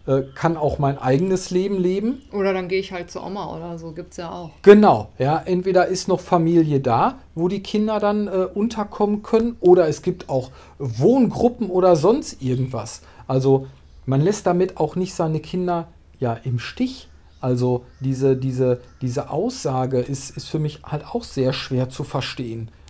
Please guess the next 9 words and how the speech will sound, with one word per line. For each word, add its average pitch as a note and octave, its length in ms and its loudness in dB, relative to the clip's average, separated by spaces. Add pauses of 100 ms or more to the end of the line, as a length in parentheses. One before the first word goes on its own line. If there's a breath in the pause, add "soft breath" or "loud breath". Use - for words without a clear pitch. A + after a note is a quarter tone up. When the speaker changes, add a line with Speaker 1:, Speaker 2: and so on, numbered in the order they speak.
Speaker 1:
ja. C3+ 260 -4 (340 loud breath)
Ähm, C3+ 360 2 (320)
letzten - 340 0
Endes A3 240 -4
lebt G#3 160 -6
jeder B3 160 4
sein A#2+ 200 0
eigenes A#2+ 360 -2
Leben. A2 320 -6